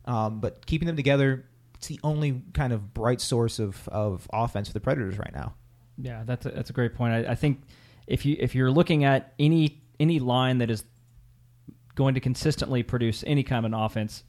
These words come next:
Speaker 2: right now it's all you have. It, it's that's that Ribeiro, Smith, Wilson line. Uh, in the overtime, it, just real quick about the Arizona game. So, uh, at one point, the Predators had an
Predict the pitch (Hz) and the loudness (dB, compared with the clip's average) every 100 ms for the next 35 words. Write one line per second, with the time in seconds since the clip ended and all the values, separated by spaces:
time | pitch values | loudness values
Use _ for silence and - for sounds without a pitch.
0 | - 123 135 131 147 131 127 123 113 120 | -4 0 2 2 2 2 2 2 2 -2
1 | 98 90 - - 113 - - 117 107 - | -4 -8 -10 -8 -6 -8 -6 -4 -4 -6
2 | - 110 113 110 110 107 - 113 - 107 | -8 -6 -6 -6 -4 -4 -2 -4 -4 -6
3 | 104 104 101 101 - - - - - - | -4 -4 -4 -6 -10 -20 -20 -20 -20 -4
4 | 131 127 123 180 196 180 165 160 156 151 | 2 4 4 4 4 6 6 6 4 2
5 | 139 139 - 143 143 170 175 151 147 139 | 2 -2 -4 -4 2 2 4 2 0 0
6 | 135 131 131 123 127 120 120 120 120 - | 0 2 2 2 0 0 0 2 2 4
7 | 123 117 - - - 78 - - 139 143 | 4 4 0 -10 -16 -20 -10 0 2 6
8 | 170 160 151 139 - 143 131 127 - 127 | 6 6 2 2 2 2 2 0 2 0
9 | 120 117 - - - - - 139 | 0 -4 -14 -20 -20 -20 -6 -4